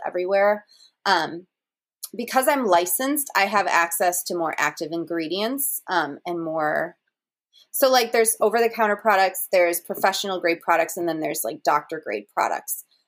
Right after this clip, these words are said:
um, which are a lot stronger. So estheticians under our license, we have access to, like, the more middle ground, but we, our actives are higher. So we're able to treat the skin a little bit more effectively than something you would find over the counter.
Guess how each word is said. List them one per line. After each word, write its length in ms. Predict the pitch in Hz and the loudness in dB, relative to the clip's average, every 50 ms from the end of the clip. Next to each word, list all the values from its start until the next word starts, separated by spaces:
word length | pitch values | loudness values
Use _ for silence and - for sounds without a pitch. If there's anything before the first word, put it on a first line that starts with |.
| _ - | _ -4
um, 200 | 170 156 - - 170 | -4 -4 -4 -4 -6
which 160 | 175 175 - | -6 -2 0
are 60 | 175 | 0
a 60 | 165 | 2
lot 260 | 160 156 - - - | 4 2 2 0 0
stronger. 440 | - - - 175 147 143 - - - | -4 -2 0 0 0 0 0 -4 -4
So 500 | - - - 208 190 175 160 151 - - - 208 | -2 0 2 4 4 4 2 0 -4 -4 -2 -2
estheticians 920 | 214 214 - 226 220 - 220 202 - - 240 233 233 240 233 - - - _ | -2 0 -2 -4 -4 -2 -2 -2 -2 -2 -2 -2 -2 -2 -4 -4 -6 -6 _
under 200 | 190 196 185 180 | -4 0 2 4
our 160 | 175 165 160 | 4 4 4
license, 420 | 165 160 165 - - 202 190 - - | 2 0 0 0 -4 -6 -8 -6 -6
we 120 | 175 170 185 | -4 -2 0
have 120 | 175 170 - | 2 2 4
access 500 | - 160 - - - 175 170 - - - | 2 2 0 -2 -4 -4 -4 -4 -4 -4
to, 80 | 170 | -2
like, 240 | 151 147 147 151 - _ | 0 0 -2 -2 -4 _
the 60 | 170 170 | -4 -4
more 200 | 170 160 156 156 | -2 -2 -2 -2
middle 300 | 156 151 151 156 165 160 | -2 -2 -2 -2 -4 0
ground, 460 | - 220 233 240 247 262 277 277 277 - _ _ _ _ _ _ | 2 2 4 4 2 0 -2 -4 -8 -12 _ _ _ _ _ _
but 120 | - - 175 | -4 -2 -2
we, 120 | 190 - - | 0 2 2
our 120 | 185 170 - | 2 4 4
actives 460 | 175 160 156 - - 175 160 160 - | 2 2 0 0 -2 -2 -2 0 0
are 120 | 147 139 | 0 0
higher. 460 | 139 - - 156 156 - - - 151 170 | 0 0 -2 -2 -2 -2 -2 -4 -4 -4
So 260 | - - - 170 151 | -4 -2 0 0 0
we're 160 | 147 151 - | 0 0 0
able 240 | - 160 156 147 147 | -2 -2 -4 -4 -6
to 140 | - - - | -6 -8 -10
treat 280 | - - 160 156 - | -8 -8 -8 -10 -8
the 80 | - 156 | -6 -6
skin 520 | - - - - 151 156 - 151 151 160 - _ _ _ _ _ _ - | -6 -6 -4 -4 -4 -2 -2 -6 -8 -10 -14 _ _ _ _ _ _ -2
a 60 | 185 | 0
little 180 | 208 226 226 180 | 2 2 2 2
bit 140 | 196 180 175 | 2 0 2
more 120 | 170 151 | 0 0
effectively 640 | 160 - - 147 151 - 180 185 180 202 202 202 | -2 0 -2 -2 -2 0 -2 -2 0 2 2 2
than 180 | 196 190 170 165 | 2 0 -2 -2
something 320 | - - 156 156 - 156 156 | -2 -4 -6 -6 -6 -6 -4
you 80 | 156 151 | -2 -4
would 140 | 151 - - | -4 -4 -2
find 280 | - 135 143 139 - | -2 -2 0 0 -2
over 200 | - - - 151 | -2 -2 -2 -4
the 100 | - - - - | -6 -6 -6 -2
counter. 400 | - 147 135 123 104 135 170 | -2 -2 -2 -2 -6 -8 -10